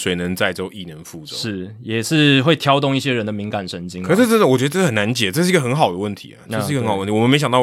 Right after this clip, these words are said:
Speaker 1: 有一天我们谈论，谈论到年龄歧视，这是非常罕见的。
Speaker 2: 嗯，
Speaker 1: 哦，
Speaker 2: 大联盟也会有这样。
Speaker 1: 应该说，对，应该说这个新闻很罕见，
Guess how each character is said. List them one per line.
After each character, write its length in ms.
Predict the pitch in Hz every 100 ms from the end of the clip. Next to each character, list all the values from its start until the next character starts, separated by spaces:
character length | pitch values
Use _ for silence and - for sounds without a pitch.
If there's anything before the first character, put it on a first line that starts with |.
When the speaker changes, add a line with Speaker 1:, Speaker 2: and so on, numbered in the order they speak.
| 117
Speaker 1:
有 80 | 98
一 40 |
天 120 | 117
我 60 | 101
们 80 | 98
谈 100 | 92
论， 140 | 98 - -
谈 100 | 101
论 140 | 107
到 140 | 107
年 180 | 98 90
龄 160 | 87 90
歧 180 | - 78
视， 140 | 82
这 100 | 110
是 80 | 120
非 120 | 131
常 120 | 101
罕 200 | 95 71
见 200 | - 80 53
的。 60 | _ -
Speaker 2:
嗯， 120 | 95
Speaker 1:
哦， 80 | 117
Speaker 2:
大 140 | 139
联 160 | 120 160
盟 160 | 170
也 100 | 113
会 140 | 98 139
有 100 | 104
这 80 | 127
样。 80 |
Speaker 1:
应 40 | 113
该 60 |
说， 140 | 175 180
对， 0 |
应 20 |
该 0 |
说 0 |
这 100 | 139
个 80 | 165
新 200 | - 160
闻 140 | 131
很 100 | 104
罕 160 | 107 165
见， 240 | 95 -